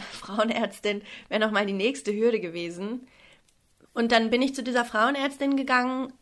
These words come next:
obwohl ich eigentlich schon ein schlechtes Gefühl hatte, weil man dann ja auch ganz viel liest, dass Frauen niemals ernst genommen werden über Jahre und eine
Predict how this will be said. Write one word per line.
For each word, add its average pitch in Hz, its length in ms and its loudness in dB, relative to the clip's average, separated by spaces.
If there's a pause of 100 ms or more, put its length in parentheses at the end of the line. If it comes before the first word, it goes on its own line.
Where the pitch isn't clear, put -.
obwohl 240 340 2
ich 262 200 -2 (140)
eigentlich 240 380 2
schon 254 400 4
ein 233 140 2
schlechtes 233 440 0
Gefühl 240 380 0
hatte, 214 260 0
weil 208 140 0
man 202 160 -2
dann 202 160 -6
ja 196 160 -2
auch 196 120 -10 (760)
ganz 202 300 -6
viel 233 280 0
liest, 220 600 2
dass 202 400 -2
Frauen 208 380 -2
niemals 226 360 0
ernst 190 280 -2
genommen 180 280 -6
werden 175 220 -6
über 180 140 -6
Jahre 175 720 -6
und 190 260 -10 (560)
eine 196 560 -4